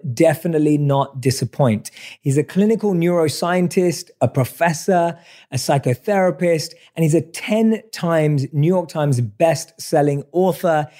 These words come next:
His name is Doctor Daniel G. Amen, and today we're talking about his new book,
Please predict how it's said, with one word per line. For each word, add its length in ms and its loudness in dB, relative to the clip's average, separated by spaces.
His 220 0
name 420 0
is 160 0
Doctor 360 -2
Daniel 720 0
G. 440 0
Amen, 380 2
and 220 -4
today 220 2
we're 100 0
talking 180 -2
about 160 0
his 160 0
new 160 0
book, 320 -2